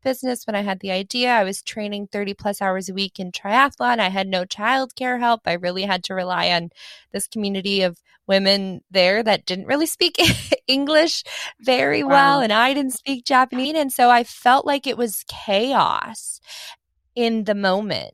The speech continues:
Speaker 1: in, in that time. And now looking
Speaker 2: Absolutely.
Speaker 1: back, I'm like,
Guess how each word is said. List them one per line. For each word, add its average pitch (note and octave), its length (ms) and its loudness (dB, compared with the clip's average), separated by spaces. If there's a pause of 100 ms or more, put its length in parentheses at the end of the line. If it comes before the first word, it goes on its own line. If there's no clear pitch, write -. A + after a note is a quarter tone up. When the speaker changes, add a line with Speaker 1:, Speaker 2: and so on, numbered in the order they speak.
(260)
Speaker 1:
in, G#3 280 -4 (120)
in G3+ 180 -4
that F3+ 260 -6
time. F3+ 420 -6
And F3 140 -4
now F3 160 -2
looking F3 300 -6
Speaker 2:
Absolutely. F#3 60 -8
Speaker 1:
back, F3+ 340 0
I'm A3+ 140 -2
like, F#3 200 -2